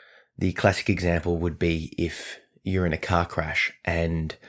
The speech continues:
or you're in sort of a traumatic experience where you see some, something gory or violent or just very intense, your mind blocks it off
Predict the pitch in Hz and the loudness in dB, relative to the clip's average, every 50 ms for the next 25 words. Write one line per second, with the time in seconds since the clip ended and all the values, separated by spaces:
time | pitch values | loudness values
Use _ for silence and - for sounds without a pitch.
0 | - - - - - - - - 90 92 90 85 87 90 90 87 85 82 80 - | -20 -20 -20 -20 -20 -10 -2 2 4 4 4 4 4 4 4 4 2 2 0 0
1 | - 82 85 78 80 - - - - - - 95 87 87 85 85 85 - 85 82 | 0 0 0 -2 -4 -8 -6 -6 -4 0 2 4 4 4 4 2 2 -2 -4 -4
2 | - - - 87 87 85 85 82 82 - 85 82 80 76 82 82 - - 82 85 | -4 -4 0 2 2 2 2 0 0 0 -2 0 0 0 -2 -4 -2 0 0 0
3 | 80 - - 85 82 76 67 - - - 95 - 87 90 87 82 85 82 78 78 | 0 -2 -2 -2 -2 -4 -6 -6 -4 -4 -2 0 0 0 0 2 2 2 2 2
4 | 80 80 80 78 76 - 80 78 80 82 80 82 78 - - - 87 82 80 80 | 2 2 2 0 0 0 -2 -2 -2 0 -2 -2 -4 -6 -6 -4 -2 -2 0 0
5 | 78 73 - - 82 78 - - - - - - - - - - _ _ - 110 | -2 -2 -4 -6 -6 -6 -6 -10 -12 -16 -20 -20 -20 -20 -20 -20 _ _ -2 2
6 | 107 107 101 87 85 85 85 82 78 - - 90 82 - - - - - _ _ | 10 10 10 10 8 2 -2 -2 -4 -4 -4 -4 -4 -4 -8 -12 -14 -16 _ _
7 | - - - - - - _ _ _ _ - 107 95 95 98 98 95 87 95 98 | -20 -20 -20 -20 -20 -20 _ _ _ _ 2 4 6 8 8 6 6 6 4 4
8 | - - - 101 92 87 87 87 - - | 4 4 0 2 2 2 2 0 -2 -4